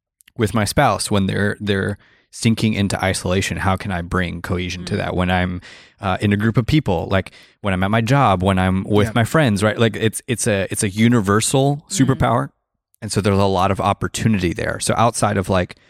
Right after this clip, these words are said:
Speaker 1: "You're good at making friends, you're good at reading books," it's, it's, like, way m-,
Speaker 2: <laughs>
Speaker 1: deeper than that, right?
Speaker 3: Yeah.
Speaker 2: Yeah.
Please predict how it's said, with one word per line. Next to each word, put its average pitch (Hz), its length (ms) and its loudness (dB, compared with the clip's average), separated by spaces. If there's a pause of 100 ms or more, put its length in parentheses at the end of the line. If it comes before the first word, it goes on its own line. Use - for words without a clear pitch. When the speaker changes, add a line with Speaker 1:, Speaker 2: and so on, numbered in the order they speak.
(280)
Speaker 1:
"You're 147 300 4
good 104 240 2
at 101 80 -2
making 113 320 0
friends, 117 440 0
you're 165 180 4
good 120 180 2
at 101 100 0
reading 131 320 2
books," 139 340 0
it's, 110 160 -4
it's, - 200 -4
like, 107 120 -2
way 110 320 4
m-, 107 300 2
Speaker 2:
<laughs> - 80 -6
Speaker 1:
deeper 113 340 4
than 85 220 -6
that, - 180 -6
right? 95 220 4
Speaker 3:
Yeah. 143 180 2
Speaker 2:
Yeah. - 220 -4